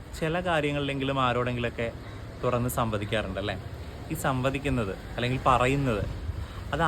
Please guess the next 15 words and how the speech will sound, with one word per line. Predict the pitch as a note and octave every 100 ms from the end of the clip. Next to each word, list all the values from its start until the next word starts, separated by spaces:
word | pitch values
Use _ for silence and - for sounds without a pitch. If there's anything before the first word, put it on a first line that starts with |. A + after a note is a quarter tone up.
| C#3+
ആരോടാണ് | C3+ D3+ D#3 D3+ D3 D3+ C#3
പറയുന്നത് | A#2+ B2 B2+ C3
എന്നുള്ളത് | C3 B2+ B2 B2+
കൃത്യമായിട്ടുള്ളൊരു | A#2+ - B2 B2+ B2 B2+ B2 A#2
ധാരണ | G#2 A2 A2
നമുക്ക് | G2+ F#2+ G2+
വേണം. | F2+ F2 - - - - - - -
കാരണം | C3+ C3+ D3 C#3
നമ്മളെ | C3 C#3+ D3
കേൾക്കുന്ന | D3+ C#3+ D3 D3 C3
എല്ലാവരും | C#3+ D#3+ C#3+ C#3 C#3
നമ്മളെ | C3+ C3+ -
കെയർ | B2 B2 C3
ചെയ്യാൻ | C#3 C3+ C3
ആഗ്രഹിക്കുന്നവരല്ല. | A#2+ A#2+ A#2 A#2+ A#2+ A2 F#2